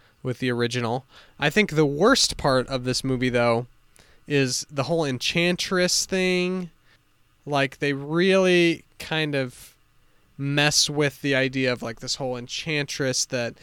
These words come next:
she lays the, she, she's the one who curses them, and then she leaves this, she just randomly leaves this book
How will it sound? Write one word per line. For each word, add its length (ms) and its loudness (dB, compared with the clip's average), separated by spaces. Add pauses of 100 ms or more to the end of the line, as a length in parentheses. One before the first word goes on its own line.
(960)
she 260 -2
lays 380 4
the, 380 4 (320)
she, 240 -14 (120)
she's 340 -8
the 60 0
one 140 0
who 80 -4
curses 540 -8
them, 260 -2
and 100 0
then 100 0
she 180 -2
leaves 400 -2
this, 260 -2
she 180 -6
just 140 -6
randomly 440 2
leaves 340 0
this 180 0
book 640 -2